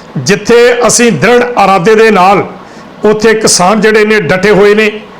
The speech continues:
ਅਤੇ ਬੀਜੇਪੀ ਦਾ ਪਿੰਡਾਂ ਦੇ ਵਿੱਚ ਜਿਸ ਤਰ੍ਹਾਂ ਵਿਰੋਧ ਹੋ ਰਿਹਾ, ਪੂਰੇ ਦੇਸ਼ ਦੇ ਵਿੱਚ ਵਿਰੋਧ ਹੋ ਰਿਹਾ ਹੈ, ਇੱਥੋਂ ਇਹ ਲੱਗਦਾ ਹੈ ਕਿ ਲੋਕਾਂ ਦਾ ਜਿਹੜਾ ਮਨੋਬਲ ਆ ਉਹ ਵੱਧ ਰਿਹਾ ਹੈ। ਔਰ ਜਿਹੜਾ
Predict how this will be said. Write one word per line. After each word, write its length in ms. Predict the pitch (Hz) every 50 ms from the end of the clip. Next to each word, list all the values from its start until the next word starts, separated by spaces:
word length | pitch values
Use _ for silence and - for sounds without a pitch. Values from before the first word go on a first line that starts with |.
| - - - - - - 208
ਅਤੇ 220 | 214 214 247 247 208
ਬੀਜੇਪੀ 560 | 160 - 190 208 208 240 247 247 247 247 226
ਦਾ 120 | 226 220 214 214 214
ਪਿੰਡਾਂ 300 | 220 202 202 208 220 220
ਦੇ 120 | 214 220 214
ਵਿੱਚ 240 | 202 202 196 -
ਜਿਸ 180 | 208 170 202 -
ਤਰ੍ਹਾਂ 260 | - - 214 208 196
ਵਿਰੋਧ 300 | 175 147 165 208 233 233
ਹੋ 160 | 226 202 208
ਰਿਹਾ, 160 | 196 202 208 208
ਪੂਰੇ 340 | - - - 190 202 214 202
ਦੇਸ਼ 340 | 214 220 233 190 185 - -
ਦੇ 100 | 226 220
ਵਿੱਚ 260 | 208 208 208 208 220
ਵਿਰੋਧ 360 | 208 196 196 175 185 208 208
ਹੋ 140 | 214 202 208
ਰਿਹਾ 160 | 196 202 202
ਹੈ, 200 | 190 175 - - - - - - - - - - - -
ਇੱਥੋਂ 360 | - 233 240 240 240 262 262 254
ਇਹ 220 | 262 269 269 -
ਲੱਗਦਾ 360 | 208 190 196 214 240 247 247 208
ਹੈ 160 | 151 - - - - - - - - - - - - -
ਕਿ 420 | - 240 240 233 233 240 233 233 226
ਲੋਕਾਂ 580 | 185 170 165 185 214 233 214 214 - 262 254 247
ਦਾ 160 | 240 247 233 220
ਜਿਹੜਾ 460 | 185 226 220 226 214 208 196 - - - - - - - - - - - - -
ਮਨੋਬਲ 580 | 175 180 196 220 254 277 277 262 240 214 202 214
ਆ 80 | 208 202
ਉਹ 380 | 196 - - 233 233 202 147
ਵੱਧ 200 | 120 160 202 208
ਰਿਹਾ 200 | 262 262 262 233
ਹੈ। 200 | 214 - - - - - - - - - -
ਔਰ 120 | 220 247 240
ਜਿਹੜਾ 340 | 165 220 247 247 247 247